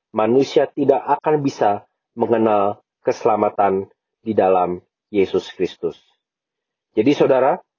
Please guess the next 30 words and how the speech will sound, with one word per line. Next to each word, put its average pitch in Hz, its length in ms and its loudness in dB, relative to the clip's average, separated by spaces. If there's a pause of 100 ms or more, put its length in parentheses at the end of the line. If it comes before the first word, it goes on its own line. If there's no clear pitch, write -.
(380)
Alkitab, - 560 -2 (300)
firman 117 340 2
Tuhan 131 320 2
itu 135 220 -4
cukup, - 420 -2 (720)
firman 104 240 0
Tuhan 113 260 2
itu 107 160 -8
jelas, 135 480 -2 (480)
firman 135 320 -2
Tuhan 143 240 2
itu 135 160 2
berotoritas, 147 880 0 (340)
dan 117 300 0
firman 113 320 0
Tuhan 107 400 -2 (160)
itu 92 400 -2 (480)
perlu. 95 400 0 (880)
Di 117 140 -4
dalam 127 180 2
bukunya, 139 460 2
Kevin 117 320 2
DeYoung 120 260 4
mengatakan 110 300 -2
seperti 101 320 -2
ini, 85 100 -6 (540)
"Alkitab - 640 -4 (840)
itu - 120 -2
bagaikan 123 500 2
kacamata 127 720 -2